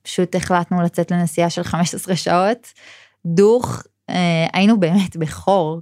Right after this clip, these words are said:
כאילו, אה, ונסענו דוך לטיסת אל על הראשונה שיצאה, וזהו, ומאז אנחנו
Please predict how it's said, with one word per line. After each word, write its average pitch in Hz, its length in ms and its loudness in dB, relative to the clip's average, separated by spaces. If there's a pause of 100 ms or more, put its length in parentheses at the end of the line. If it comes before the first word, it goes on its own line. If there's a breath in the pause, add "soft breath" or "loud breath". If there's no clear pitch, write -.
כאילו, 156 500 -4 (1080 soft breath)
אה, 165 420 2
ונסענו 170 480 0
דוך 190 360 0
לטיסת 170 420 -2
אל 165 100 2
על 160 120 2
הראשונה 160 500 -4
שיצאה, 175 680 0 (640)
וזהו, 165 440 0
ומאז 190 580 0
אנחנו 165 400 -4